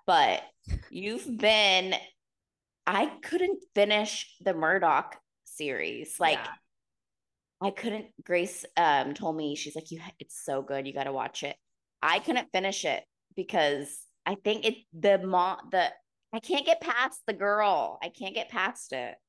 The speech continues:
Speaker 2: <sighs> It's ha-, it's hard and it's gross. And I think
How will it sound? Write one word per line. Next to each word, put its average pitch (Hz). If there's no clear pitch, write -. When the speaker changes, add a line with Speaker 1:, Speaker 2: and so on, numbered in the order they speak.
Speaker 2:
<sighs> -
It's 277
ha-, 233
it's 269
hard 262
and 226
it's 240
gross. 202
And 214
I 233
think 269